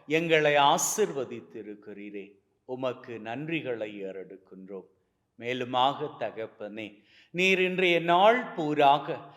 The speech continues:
எங்களோடு கூடவே வழிநடக்கப் போவதனால், எங்கள் ஒவ்வொருவரையும் ஆபத்துக்கள், விபத்துக்கள், தீமைகள், துன்பங்கள், அவமானங்கள், அவதூறுகள், துப்பாக்கிச் சூடுகள்,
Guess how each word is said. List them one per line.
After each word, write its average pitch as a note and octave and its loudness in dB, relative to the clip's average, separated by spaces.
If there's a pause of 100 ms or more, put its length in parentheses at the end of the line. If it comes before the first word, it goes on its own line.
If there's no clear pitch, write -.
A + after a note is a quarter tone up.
(120)
எங்களோடு G#3 6
கூடவே C#3+ -2
வழிநடக்கப் F#3+ 2
போவதனால், G#2 -6 (380)
எங்கள் F#3+ 2
ஒவ்வொருவரையும் E3+ 2 (360)
ஆபத்துக்கள், D3 0
விபத்துக்கள், F3+ -4
தீமைகள், G3 -4
துன்பங்கள், E3+ -2 (260)
அவமானங்கள், D3+ 4
அவதூறுகள், E3+ 0
துப்பாக்கிச் G#3+ 2
சூடுகள், D3+ -4